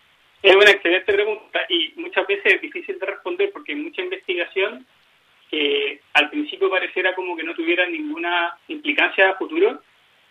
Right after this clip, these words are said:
y de repente resulta que es parte de hallazgos súper importantes. Entonces, para mí un ejemplo súper claro de cómo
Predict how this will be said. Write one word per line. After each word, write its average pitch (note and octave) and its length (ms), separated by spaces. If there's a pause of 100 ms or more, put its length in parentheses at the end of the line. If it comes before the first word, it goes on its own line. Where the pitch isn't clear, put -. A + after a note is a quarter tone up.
y D#3 160
de D3 140
repente E3 420
resulta F3+ 480
que E3+ 260
es F3 60 (180)
parte F#3+ 640
de D3 220
hallazgos D#3+ 400
súper F3 240
importantes. F3+ 500 (200)
Entonces, C#3 340
para C#3 160
mí D#3+ 120
un G3 40
ejemplo G3 380
súper F#3+ 220
claro G3 260
de F#3+ 100
cómo F#3+ 380